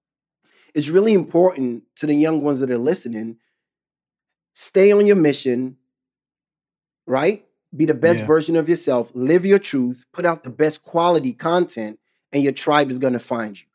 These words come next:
Speaker 1: Don't worry about
Speaker 2: Basically.
Speaker 1: your friends, family, all these other things. You don't need to worry about individuals because what they think of you is none of their, what they think of you is none of your business.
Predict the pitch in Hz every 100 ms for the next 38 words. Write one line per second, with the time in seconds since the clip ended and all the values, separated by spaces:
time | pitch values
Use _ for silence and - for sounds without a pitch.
0 | _ _ _ _ _ 160 185 180 175 170
1 | 160 156 156 - 143 139 131 - 147 139
2 | 135 135 139 135 135 127 120 131 117 117
3 | - - 131 - 147 160 170 170 143 123
4 | 147 160 139 127 127 120 123 127 120 110
5 | 113 120 113 107 - _ _ _ _ 139
6 | 156 151 156 143 120 113 135 120 107 113
7 | 123 120 110 _ - 117 - 123 120 185
8 | 233 - 220 180 139 170 190 135 139 -
9 | _ _ 135 135 151 135 120 147 135 120
10 | 101 _ - -